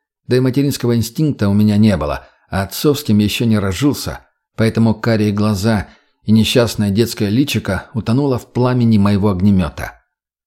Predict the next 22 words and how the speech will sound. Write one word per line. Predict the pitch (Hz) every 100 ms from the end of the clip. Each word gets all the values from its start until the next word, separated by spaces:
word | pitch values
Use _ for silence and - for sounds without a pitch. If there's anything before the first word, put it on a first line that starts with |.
| _ _ _
В | - 92
доме | 127 120
мальчика | 123 127 - 113
нашёл | 107 101 113
скелет | - 110 104
женщины | 92 123 117 95 101
и |
кошки, | 98 95 85 - 71 _ _
а | 117
также | 139 131 110
панцирь | - 113 110 101
от | 98
черепахи. | - 101 92 85 - 62 62 _ _ -
На | 107
девятом | 113 156 170 170 104 82 - -
две | 113 135
общие | 135 - 131
двери | 107 127 127
в | 113
тамбуры, | 113 101 92 92 80 - _ _
обе | 131 127 120
закрыты. | 117 120 113 95 73 -